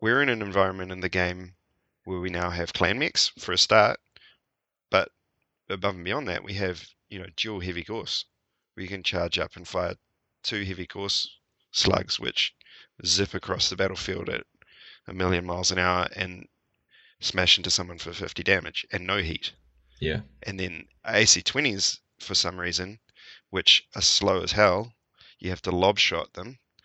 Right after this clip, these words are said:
Speaker 1: They have no range and have massive heat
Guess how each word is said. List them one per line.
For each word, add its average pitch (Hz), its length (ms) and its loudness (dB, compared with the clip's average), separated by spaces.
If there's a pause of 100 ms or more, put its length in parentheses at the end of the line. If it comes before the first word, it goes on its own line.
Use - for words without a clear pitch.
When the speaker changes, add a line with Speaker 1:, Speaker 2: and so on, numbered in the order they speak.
(200)
Speaker 1:
They 87 100 -6
have 85 140 -4
no 92 140 2
range 107 580 -4 (640)
and 90 160 -4
have 85 340 -6 (420)
massive 95 340 0
heat 113 300 -4